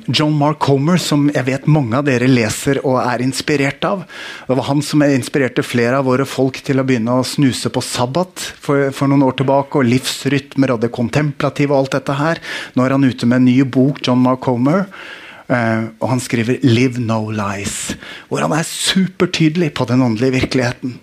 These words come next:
Det finnes ikke en nøytral zone. Og han sier, inn, inn i pandemi og inn i, på tjuetallet, tjue tjue.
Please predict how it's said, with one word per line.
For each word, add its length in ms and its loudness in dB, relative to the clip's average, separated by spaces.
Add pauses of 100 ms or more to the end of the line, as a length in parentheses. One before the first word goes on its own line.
(160)
Det 140 -2
finnes 580 -4
ikke 220 -8
en 100 -4
nøytral 380 -6
zone. 460 -8 (1040)
Og 60 0
han 100 2
sier, 380 0 (100)
inn, 220 4 (100)
inn 320 4
i 380 2 (100)
pandemi 460 2 (100)
og 160 -2
inn 320 2
i, 320 2
på 240 -4
tjuetallet, 800 -2
tjue 320 0
tjue. 400 -2